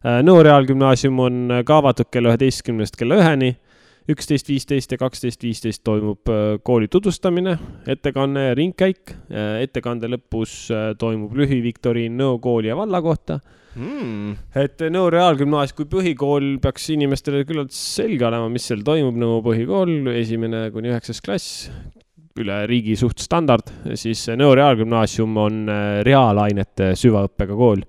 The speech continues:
Speaker 1: Et kindlasti Nõo kohalikud kõik juba teavad, äh, võib-olla ei tea ka, kes iganes meid kuulab kuskilt muult, äh, muust kohast kui Nõo. Et, äh, reaalainete süvaõpe, õpivad ainult gümnasistid, äh, jah,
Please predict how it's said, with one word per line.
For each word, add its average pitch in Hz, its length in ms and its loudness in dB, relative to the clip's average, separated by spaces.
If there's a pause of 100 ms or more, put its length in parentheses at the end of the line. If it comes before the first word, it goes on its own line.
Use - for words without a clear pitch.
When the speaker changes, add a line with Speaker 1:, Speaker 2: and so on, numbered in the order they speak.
(340)
Speaker 1:
Et - 180 -18
kindlasti 131 360 0
Nõo 127 160 8
kohalikud 104 360 4
kõik - 280 -4
juba 117 100 0
teavad, 175 400 0 (160)
äh, 101 340 -8
võib-olla 92 380 -6
ei 90 100 -10
tea 117 160 -6
ka, 175 200 -2
kes - 240 -8 (100)
iganes 101 400 -4
meid 107 160 -4
kuulab 104 320 -2
kuskilt 104 340 -4
muult, 107 240 -4 (260)
äh, 95 280 -8 (140)
muust 104 340 -10
kohast 101 280 -4
kui 127 120 -6
Nõo. 160 160 2 (680)
Et, 98 200 -4 (220)
äh, 104 640 0
reaalainete 131 640 4
süvaõpe, 156 560 4 (600)
õpivad 113 500 -2
ainult 120 240 -2
gümnasistid, 131 640 -2 (380)
äh, 101 560 -6
jah, 113 120 -4